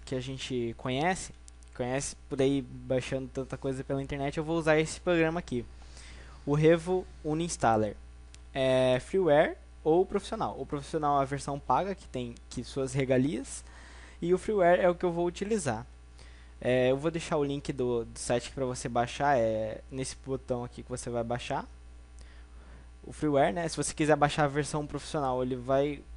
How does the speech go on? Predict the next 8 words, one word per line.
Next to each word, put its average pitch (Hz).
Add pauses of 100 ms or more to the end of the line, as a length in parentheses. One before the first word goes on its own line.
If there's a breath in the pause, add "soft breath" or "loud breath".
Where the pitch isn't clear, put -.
(120)
você 131
tem 139
trinta 156
dias 139
de 139
graça 135
pra 135
poder 127